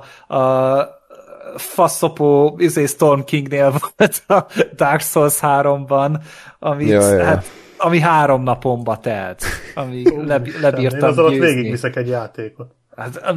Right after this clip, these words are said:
Speaker 1: már ne, a-, az idő alatt három Game Pass-es játékot letolsz kb.
Speaker 3: Hát kb.
Speaker 1: A-,
Speaker 3: Ilyen
Speaker 1: amit én ebbe a
Speaker 3: szemörgő
Speaker 1: sz-,
Speaker 3: kategóriásokat simán.
Speaker 1: tehát amit én ebbe a szarba beleraktam, és akkor már úgy, és akkor úgy a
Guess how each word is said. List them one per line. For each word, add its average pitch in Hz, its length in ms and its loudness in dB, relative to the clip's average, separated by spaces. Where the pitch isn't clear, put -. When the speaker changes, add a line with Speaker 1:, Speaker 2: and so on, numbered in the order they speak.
Speaker 1:
már 185 240 2
ne, 180 100 -6
a-, 135 360 -4
az 143 160 0
idő 151 200 -2
alatt 143 160 2
három 120 540 0
Game 123 240 -4
Pass-es - 440 -6
játékot 113 520 -8
letolsz 110 400 -8
kb. 120 580 -6
Speaker 3:
Hát 147 180 -2
kb. 123 380 0
Speaker 1:
A-, - 20 0
Speaker 3:
Ilyen 120 280 0
Speaker 1:
amit 123 240 2
én 156 60 2
ebbe 151 100 4
a 151 40 6
Speaker 3:
szemörgő 147 240 4
Speaker 1:
sz-, 135 60 0
Speaker 3:
kategóriásokat 139 1000 0
simán. 107 600 -14
Speaker 1:
tehát 123 180 -6
amit 170 480 2
én 147 120 0
ebbe 147 180 2
a 139 60 4
szarba 147 420 0
beleraktam, 135 720 0
és - 180 -4
akkor 165 300 0
már 165 180 2
úgy, 170 220 -2
és - 180 -6
akkor 175 260 -2
úgy 175 140 0
a 170 400 2